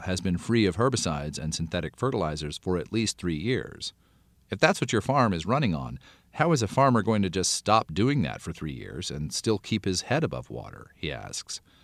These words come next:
"So we were kind of lucky, in a way. It's easier to start from scratch." When dairy cows no longer pay for themselves, they're often culled,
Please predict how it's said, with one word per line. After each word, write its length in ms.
"So 120
we 160
were 80
kind 240
of 80
lucky, 540
in 100
a 60
way. 440
It's 180
easier 380
to 60
start 300
from 120
scratch." 640
When 180
dairy 280
cows 440
no 140
longer 320
pay 240
for 100
themselves, 800
they're 160
often 360
culled, 600